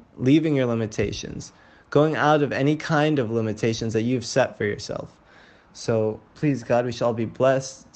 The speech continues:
to have success and to feel like we're aspiring to be better all the time in every aspect and to see the fruits of our labor. Shabbat Shalom, L'chaim, L'chaim, and Chag Pesach Sameach.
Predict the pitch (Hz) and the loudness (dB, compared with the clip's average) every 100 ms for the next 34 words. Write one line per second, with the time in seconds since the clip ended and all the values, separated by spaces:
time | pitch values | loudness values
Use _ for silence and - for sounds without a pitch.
0 | - 120 113 113 120 117 120 113 - 139 | -6 -2 -2 -2 -2 -2 -4 -4 0 0
1 | 117 - - 113 120 117 160 156 143 123 | -2 -10 -10 -6 -6 -2 0 2 2 0
2 | 117 - - - 131 127 120 120 135 131 | -4 -16 -20 -18 -6 -2 -2 -2 0 2
3 | 139 127 120 120 107 120 113 - 117 120 | 0 -4 -4 -2 0 0 0 0 0 0
4 | 113 117 113 113 110 101 117 113 110 107 | -2 -4 -2 -2 -2 -4 -2 -2 -2 -4
5 | - - - - _ - - - _ - | -6 -8 -8 -14 _ -20 -20 -20 _ -10
6 | 110 110 110 110 113 - 165 160 151 147 | -4 -2 -2 -4 -8 -2 0 2 0 -6
7 | - 117 - 127 120 - - 113 110 101 | -8 -8 -4 -4 -4 -10 -6 -2 -2 -2
8 | 98 95 - - _ _ _ _ _ - | -4 -8 -16 -20 _ _ _ _ _ -16
9 | - 110 101 104 131 139 131 139 - - | -4 -4 -4 -2 -2 -2 -4 -10 -16 -12
10 | 110 127 127 117 117 113 110 113 - - | -6 -2 -2 -4 -4 -4 -4 -8 -12 -12
11 | 113 - 127 117 113 - - - - 117 | -10 -4 -2 -2 -4 -12 -16 -20 -10 -8
12 | 104 104 - - 110 - | -6 -8 -10 -12 -12 -12